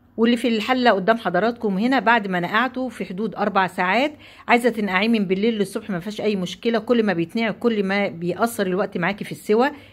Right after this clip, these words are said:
هنا بعد ما نقعته خلاص، بصوا تحس إن كده الحباية فشرت بسيط، وهتكمل طبعًا سواها على النار.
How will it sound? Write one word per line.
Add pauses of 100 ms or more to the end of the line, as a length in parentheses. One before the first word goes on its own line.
هنا
بعد
ما
نقعته
خلاص،
بصوا
تحس
إن
كده (420)
الحباية
فشرت
بسيط، (340)
وهتكمل
طبعًا (240)
سواها
على
النار.